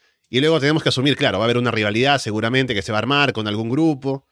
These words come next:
Seguramente por el lado de las chicas, ya que existe ahora Damage Control. Ese podría ser un grupo por un lado,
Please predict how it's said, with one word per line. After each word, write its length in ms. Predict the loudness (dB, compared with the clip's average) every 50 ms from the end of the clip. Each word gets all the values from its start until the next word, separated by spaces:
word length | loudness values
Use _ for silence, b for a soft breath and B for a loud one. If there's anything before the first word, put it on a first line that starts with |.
| _ _ _ _ _ _ -8
Seguramente 520 | -4 0 0 2 2 2 2 2 2 0
por 120 | 0 2 0
el 60 | 2
lado 160 | 2 2 2 4
de 60 | 2
las 100 | 0 0
chicas, 440 | -2 -6 -4 -2 -2 -4 -4 -4 -6
ya 140 | -6 -4 -4
que 80 | -4
existe 420 | -6 -6 -4 -6 -6 -4 -2 0 2
ahora 220 | 2 2 2 2
Damage 300 | 2 2 0 0 -4 -4
Control. 540 | -6 -6 -6 -4 -2 -2 -2 -2 -4 -8 _ _ _ _ _ _ _ _ _ _ _ _ _ _ -4
Ese 180 | -4 -4 -4
podría 220 | -4 -4 -4 -4 -2
ser 100 | -2 -4
un 80 | -2
grupo 240 | -2 -2 -2 -2 -2
por 80 | -2 -2
un 100 | -2 -2
lado, 440 | -2 -2 -2 -2 -4 -8 -12 _